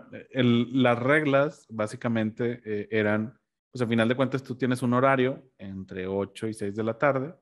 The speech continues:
que sería mi horario, pero también no era así como que, em, tenías que estar conectado sí o sí a las ocho. Pues, mm, trabajaba al final de cuentas por objetivos, tenía que terminar algunas cosas, hacer otras, pensar, bla, bla, bla.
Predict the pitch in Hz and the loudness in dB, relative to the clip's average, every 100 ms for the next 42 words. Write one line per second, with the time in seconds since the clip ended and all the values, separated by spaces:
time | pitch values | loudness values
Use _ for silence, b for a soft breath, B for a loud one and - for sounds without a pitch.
0 | _ - - 92 98 104 113 131 120 131 | _ -20 -12 -8 -6 -4 -2 -2 -2 -6
1 | _ _ _ _ _ _ _ _ _ 135 | _ _ _ _ _ _ _ _ _ 6
2 | 127 127 127 131 127 131 131 139 127 120 | 8 8 6 4 4 4 4 0 -4 -2
3 | 117 120 123 120 117 - 120 113 - 98 | 2 2 0 -2 -8 -4 -2 -4 -4 -6
4 | 95 98 - _ _ _ _ _ _ 110 | -6 -8 -14 _ _ _ _ _ _ -4
5 | 104 98 98 98 95 92 90 69 - - | -2 -2 -4 -6 -6 -8 -12 -14 -12 -4
6 | 113 110 107 - 127 120 - 127 120 - | 0 0 -2 -4 0 0 2 0 2 2
7 | 110 117 - 117 113 - 113 113 - 180 | 2 2 0 -2 -2 -2 -2 -2 -6 -10
8 | 95 - - _ 95 - - _ 110 104 | -12 -16 -20 _ -18 -18 -20 _ -10 -10
9 | 101 101 98 95 104 98 104 98 92 - | -8 -8 -8 -8 -8 -8 -6 -8 -10 -6
10 | 117 117 139 - 151 147 147 104 104 110 | -6 -4 -4 0 0 0 -4 -8 -6 -4
11 | 110 107 101 107 110 117 - 135 135 135 | -2 -2 -4 -4 -2 -4 0 0 2 2
12 | 135 b b b - 98 107 113 127 127 | 0 b b b -10 -2 4 6 4 4
13 | 123 123 92 92 117 123 113 92 90 69 | 0 0 -10 -6 -2 -2 -2 -4 -6 -10
14 | - - | -14 -20